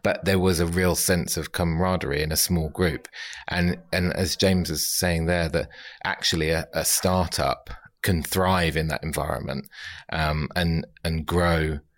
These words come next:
in ways that perhaps a, a, a big or an older company found a lot more challenging. Uh, we could find the spaces where, uh,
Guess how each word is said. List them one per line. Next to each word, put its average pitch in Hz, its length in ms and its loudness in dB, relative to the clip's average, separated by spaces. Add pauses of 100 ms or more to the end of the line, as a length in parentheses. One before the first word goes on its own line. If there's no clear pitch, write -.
(180)
in 90 120 2
ways 87 200 4
that - 140 -2
perhaps - 340 0
a, 90 140 0 (380)
a, 92 160 -2 (220)
a 92 60 0
big 90 400 -2
or 82 240 0
an 85 80 -2
older 92 380 2
company 80 580 -2 (300)
found 82 200 0
a - 20 2
lot 85 180 2
more 80 140 0
challenging. 80 680 0 (380)
Uh, 82 80 2
we 80 140 0
could 82 100 -2
find 82 240 0
the 80 60 0
spaces 80 500 0
where, 82 300 0 (400)
uh, 82 320 2